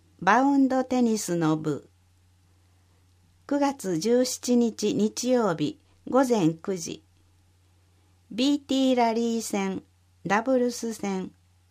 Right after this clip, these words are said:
市内在住、在職、在学の中学生以上の人。男子一人、女子三人。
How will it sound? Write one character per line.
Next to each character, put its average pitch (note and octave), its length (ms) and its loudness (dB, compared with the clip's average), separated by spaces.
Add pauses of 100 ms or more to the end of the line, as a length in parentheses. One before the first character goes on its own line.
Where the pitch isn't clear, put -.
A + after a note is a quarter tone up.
(1000)
市 - 160 0
内 G#3+ 300 4
在 A3 320 -2
住、 G#3 400 0
在 A#3+ 300 2
職、 A3+ 480 -2
在 B3 320 0
学 A#3+ 300 -2
の G3+ 340 -2
中 C4+ 260 0
学 C4 300 -4
生 B3+ 280 2
以 B3+ 200 -2
上 A3+ 240 0
の D#3+ 160 0
人。 - 400 -14 (1300)
男 B3+ 240 2
子 F#3 240 -4
一 G3+ 360 -2
人、 E3 240 -4 (100)
女 A3+ 160 2
子 - 220 -4
三 F#3 400 -2
人。 D#3 280 -2